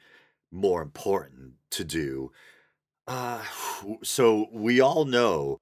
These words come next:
about the devastation that's been wrought on Puerto Rico by Hurricane Maria. Well, I released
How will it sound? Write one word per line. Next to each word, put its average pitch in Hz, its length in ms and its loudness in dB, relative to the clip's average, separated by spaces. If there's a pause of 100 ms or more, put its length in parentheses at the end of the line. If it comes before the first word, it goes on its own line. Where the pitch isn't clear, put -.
(120)
about 104 300 -2
the 92 100 -2
devastation 101 880 -2
that's 73 260 -6
been 73 200 -10
wrought 73 320 -2
on 67 180 -10
Puerto 76 360 -4
Rico 76 520 -6
by 67 380 -12
Hurricane 78 680 -8
Maria. 67 600 -4 (160)
Well, 110 160 2
I 110 60 6
released 117 720 -2